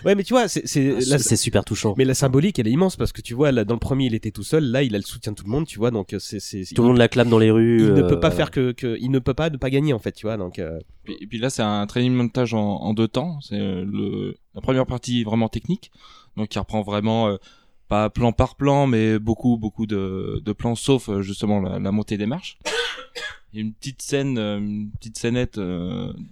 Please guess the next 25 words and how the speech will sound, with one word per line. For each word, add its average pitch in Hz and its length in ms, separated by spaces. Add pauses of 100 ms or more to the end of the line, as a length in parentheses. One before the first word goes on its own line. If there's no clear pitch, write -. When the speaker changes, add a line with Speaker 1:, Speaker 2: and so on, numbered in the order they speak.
Speaker 3:
dans 123 200
le 113 100
training 107 300
montage 107 480
où 104 260
il 98 220
est 95 60
avec, 95 300
euh, 98 400 (200)
son, - 260 (140)
son 107 220
enfant. 117 280 (760)
Et - 60
puis 95 200
il 101 100
laisse 123 140
son 113 120
enfant 104 300
et 147 80
puis 107 160
il 98 80
part - 200
courir 117 260
le 113 60
matin. 117 280